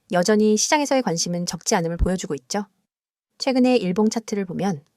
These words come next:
오월 중순에 강한 상승세를 보이며 영점 영기사 원대까지 돌파했던 시기가 있었습니다.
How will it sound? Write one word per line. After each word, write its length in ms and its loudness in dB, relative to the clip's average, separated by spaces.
오월 320 2
중순에 500 -4
강한 240 -4
상승세를 540 2
보이며 380 -4
영점 420 0
영기사 380 2
원대까지 480 -2
돌파했던 480 -2
시기가 280 0
있었습니다. 600 -10